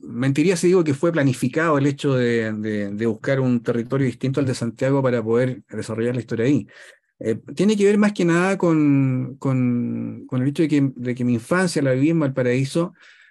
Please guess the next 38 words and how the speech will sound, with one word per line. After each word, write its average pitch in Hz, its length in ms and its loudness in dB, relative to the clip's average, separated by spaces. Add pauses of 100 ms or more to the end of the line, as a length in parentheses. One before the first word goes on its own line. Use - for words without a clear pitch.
(160)
y 139 140 -2
porque 165 300 0
creo 220 180 2
que 220 160 2
Valparaíso 190 560 0
también 196 320 0
es 208 80 4
un, 202 420 4
un 175 160 0
territorio 185 1080 4
literario 165 460 2
interesante, 143 800 0 (120)
¿ah? 127 220 -2
Eh, 113 500 -2 (1000)
eh, 101 1300 -4
creo 139 240 2
que 139 140 2
una, 131 600 2
una 135 220 2
ciudad 143 240 2
que 147 80 0
no 143 80 4
está 143 300 -2
tan 175 200 0
contada 147 840 0
como 127 240 -4
uno 131 420 0
pudiera 131 340 0
creer, 135 360 0 (240)
aun 110 200 -6
cuando 127 300 -2
hay 113 80 0
muchos 139 300 -2
textos 135 280 -6
que - 120 -6
hablan 120 220 -4
de 117 60 -2
Valparaíso. 113 680 -2